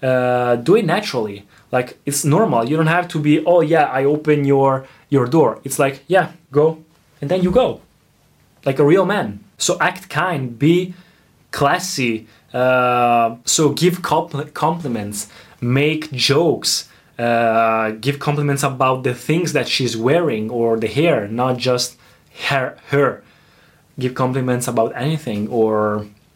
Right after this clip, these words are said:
talk naturally, act kind, make her laugh. This thing is make a nice action,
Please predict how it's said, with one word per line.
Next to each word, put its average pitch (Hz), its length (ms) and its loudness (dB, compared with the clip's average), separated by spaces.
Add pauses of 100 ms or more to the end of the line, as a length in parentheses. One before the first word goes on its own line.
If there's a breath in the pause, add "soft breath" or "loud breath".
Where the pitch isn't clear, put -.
(640)
talk 131 220 0
naturally, 113 680 -4 (520 loud breath)
act - 460 -4 (220)
kind, 135 580 -4 (680 soft breath)
make 170 320 -2 (180)
her 127 140 -2
laugh. - 440 -6 (220)
This 170 160 2
thing 151 140 0
is 139 220 -2 (160 soft breath)
make 147 560 0
a 131 80 -2
nice 156 440 -2 (120)
action, 190 720 -2